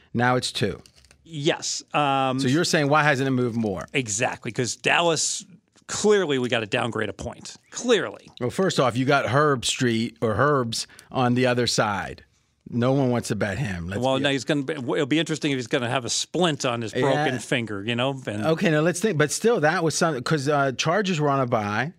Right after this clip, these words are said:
Speaker 2: Yeah.
Speaker 1: Right? So I don't think that, that matters. Oh, that's interesting. So they both were on a bye?
Speaker 2: No, Dallas just got
Speaker 1: Oh,
Speaker 2: rolled
Speaker 1: Dallas
Speaker 2: by
Speaker 1: is,
Speaker 2: the
Speaker 1: okay.
Speaker 2: Niners.
Speaker 1: Oh, I'm sorry. I was thinking about Se-, um, Seattle. Okay.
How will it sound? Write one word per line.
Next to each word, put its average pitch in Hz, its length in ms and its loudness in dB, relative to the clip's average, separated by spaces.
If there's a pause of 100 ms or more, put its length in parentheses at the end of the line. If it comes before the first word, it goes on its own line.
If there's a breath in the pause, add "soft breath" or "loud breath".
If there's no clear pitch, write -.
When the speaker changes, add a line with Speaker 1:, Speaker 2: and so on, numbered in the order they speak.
(100)
Speaker 2:
Yeah. 131 220 0
Speaker 1:
Right? 139 160 -2 (200 loud breath)
So 123 520 2 (760 soft breath)
I 131 120 2
don't 147 200 0
think 151 220 -2
that, 147 380 0
that 135 200 0
matters. 135 800 -2 (200 loud breath)
Oh, 147 120 2
that's 170 240 2
interesting. 131 440 2
So 135 120 -2
they 131 120 2
both 147 360 0
were 180 120 0
on 170 100 2
a 165 60 0
bye? 180 400 0 (720)
Speaker 2:
No, 143 120 0
Dallas 151 300 2
just 135 140 -6
got 156 60 4
Speaker 1:
Oh, - 20 4
Speaker 2:
rolled 147 80 0
Speaker 1:
Dallas 175 260 4
Speaker 2:
by 127 100 4
Speaker 1:
is, - 40 0
Speaker 2:
the - 100 0
Speaker 1:
okay. 160 80 6 (140)
Speaker 2:
Niners. 160 80 4 (120)
Speaker 1:
Oh, 160 60 6
I'm 143 140 4
sorry. 127 200 4
I 123 40 2
was 120 120 -2
thinking 123 160 0
about 107 140 -2
Se-, - 220 -6
um, 104 340 -2
Seattle. 95 460 -4
Okay. 110 180 -4